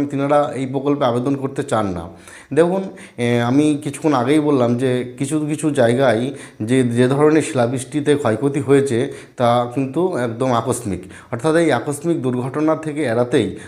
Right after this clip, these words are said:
অর্থাৎ যাতে আপনি ক্ষতিপূরণের, আহ, আর্থিক রাশি আপনি পান, আহ, তার জন্যই কিন্তু এই আপনার পাট প্রকল্পে, পাটের যে বীমাটি বেরিয়েছে, এটা কিন্তু আপনার আবেদন করা উচিত। আমি যখনই কোনো প্রকল্পর, উম, নতুন কিছু বেরোয়, তা আপনাদের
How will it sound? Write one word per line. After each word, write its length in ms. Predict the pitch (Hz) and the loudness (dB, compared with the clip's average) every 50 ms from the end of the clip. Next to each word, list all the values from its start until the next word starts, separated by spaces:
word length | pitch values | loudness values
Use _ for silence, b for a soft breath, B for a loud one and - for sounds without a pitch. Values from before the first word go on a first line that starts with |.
| B B | B B
অর্থাৎ 260 | - 120 - - 143 127 | -6 -6 -2 -4 -4 0
যাতে 220 | 127 127 117 120 156 | 2 2 2 4 4
আপনি 200 | 143 135 143 147 143 | 2 4 4 2 0
ক্ষতিপূরণের, 680 | 143 - 123 110 123 127 123 131 135 135 135 135 135 131 | 2 -2 -4 -2 -2 -2 0 0 0 0 2 2 0 0
আহ, 560 | 127 131 135 127 123 120 117 113 113 110 110 | 0 -2 0 0 2 2 2 2 2 2 0
আর্থিক 260 | 110 107 - - 135 120 117 | 0 -2 0 -2 0 2 4
রাশি 300 | 113 107 - - 139 131 139 135 | 2 2 2 0 -2 0 0 0
আপনি 240 | 110 110 - 127 117 | -2 0 0 0 0
পান, 300 | 117 - 123 123 120 113 123 160 | 2 4 4 4 4 4 2 -2
আহ, 420 | - - - - - - - 123 113 113 113 110 110 110 | -4 -6 -12 -14 -14 -8 -2 0 2 4 4 4 2 2
তার 200 | 110 120 113 110 113 113 - | 2 0 0 0 -2 0 2
জন্যই 240 | 156 151 160 165 165 | 4 6 6 6 6
কিন্তু 260 | 165 156 151 - 160 | 4 2 2 2 2
এই 140 | 143 127 123 120 | 2 2 2 2
আপনার 300 | 113 113 - 123 127 131 - | 0 0 0 0 0 0 2
পাট 120 | - 113 110 - | 0 -2 -2 -2
প্রকল্পে, 360 | - 120 117 120 120 120 - 123 127 123 117 110 - | -6 -2 0 0 0 2 2 2 2 2 0 -2 0
পাটের 280 | 113 110 - 120 117 113 110 | -2 0 2 2 2 2 2
যে 160 | 110 117 113 113 110 110 B B B B - 104 | 2 2 2 2 0 -2 B B B B -8 -2
বীমাটি 300 | 101 113 110 110 113 120 120 | 0 2 2 2 0 -2 -2
বেরিয়েছে, 360 | 110 113 113 131 139 139 - 185 | -2 -2 -2 -2 -4 -2 -2 -2
এটা 140 | 156 - 120 | -2 -2 -2
কিন্তু 200 | 117 - 117 110 113 | -4 -6 -6 -6 -6
আপনার 220 | 104 - 117 113 110 | -6 -6 -6 -4 -4
আবেদন 280 | 104 104 104 104 107 107 | -4 -4 -4 -6 -6 -8
করা 220 | 104 - 117 117 | -4 -2 0 0
উচিত। 300 | 113 104 92 - 101 90 87 B B B B B | 0 0 -2 -4 -6 -6 -6 B B B B B
আমি 200 | - 117 135 151 156 143 113 117 | -2 2 2 2 2 4 4 2
যখনই 340 | 110 107 - 160 160 170 170 | 2 2 2 -2 -2 -2 -2
কোনো 220 | - 147 147 147 139 | -2 0 0 0 0
প্রকল্পর, 520 | 139 127 120 117 131 127 123 127 131 131 | -2 -6 -6 -4 -4 -4 -4 -4 -4 -4
উম, 300 | 131 131 131 127 127 123 120 117 113 110 110 110 | -4 -4 -4 -2 -2 0 0 0 0 0 -2 -2
নতুন 180 | 107 110 123 131 127 | -4 -4 -4 -6 -6
কিছু 180 | 123 - - 113 | -6 -6 -6 -2
বেরোয়, 280 | 107 107 101 110 156 - B B B B - | 0 2 4 4 2 2 B B B B -2
তা 40 | 123 | -2
আপনাদের 340 | 117 - 127 123 120 127 120 | 0 2 2 2 2 2 0